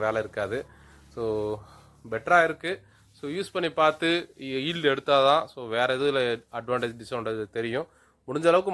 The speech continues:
மத்தவங்க சொன்ன விஷயங்களை வச்சு அதெல்லாம் இதுல வராம நம்ம அதை எப்படி பண்ணணுன்ற ஐடியா பண்ணி இது நிறைய விஷயம் பண்ணிருக்கு. So போக போக இதுல வேற என்னென்ன அப்டேட் பண்ணிருக்கேன், இது எப்படி இருக்கு அப்படின்ற வீடியோஸ் போடுறேன். கூலிங் பேட்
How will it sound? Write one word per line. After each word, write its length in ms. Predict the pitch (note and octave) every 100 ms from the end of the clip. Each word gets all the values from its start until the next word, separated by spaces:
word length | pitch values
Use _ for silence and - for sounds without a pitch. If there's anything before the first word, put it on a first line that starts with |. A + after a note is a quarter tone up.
| C#3+
மத்தவங்க 340 | - F#3 F3 D3
சொன்ன 220 | F3 G3+ F3
விஷயங்களை 380 | - F3+ E3 D#3+
வச்சு 220 | C#3+ - G3+ - B2
அதெல்லாம் 380 | A#2+ B2 D3+ E3+ E3+ B2+
இதுல 160 | A#2+ A#2+ A#2+ A2+
வராம 400 | A#2 C3 C3 D3+ - _ _ _ B2
நம்ம 180 | C#3 C3
அதை 100 | B2+ B2
எப்படி 160 | D3+ D3
பண்ணணுன்ற 500 | C3 C3 C#3 C#3 C3+ B2
ஐடியா 160 | C3 C3+
பண்ணி 160 | C3 C#3+
இது 120 | A#2
நிறைய 120 | A#2 A#2
விஷயம் 220 | C#3 B2+
பண்ணிருக்கு. 380 | A#2 B2+ - C3+ D#3 _ _ _
So 60 | C#3+ C3+
போக 120 | F3+ F3+
போக 140 | F3 F#3
இதுல 220 | E3 C#3 C#3
வேற 80 | C#3
என்னென்ன 220 | D3+ F3 C#3+
அப்டேட் 240 | D#3 D3
பண்ணிருக்கேன், 440 | C3+ D3 C#3 C#3+ D3 C3+
இது 100 | D3+
எப்படி 200 | C3 C3+
இருக்கு 200 | B2+ C3+ C#3 B2
அப்படின்ற 300 | A#2 A#2+ B2 A#2+
வீடியோஸ் 300 | A#2+ - A2+
போடுறேன். 300 | A2 A2+ C3+ _ _ _ _ _ - A#2+
கூலிங் 260 | C#3+ D3+ C#3+
பேட் 200 | C#3+ C3+